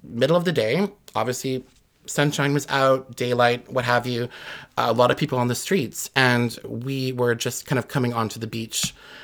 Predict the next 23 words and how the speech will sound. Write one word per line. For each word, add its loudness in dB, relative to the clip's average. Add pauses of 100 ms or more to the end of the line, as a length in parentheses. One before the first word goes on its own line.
(120)
from -2
the 0
side, 2
uh, -2
from -10
the -6
side 4
street. -2
And, 4
uh, -6
there 0
was 0
this -6
lady 2
behind 2
us -4 (540)
who 2
had 2
her 0
bag -2 (880)
ripped 0
from -2
her. -4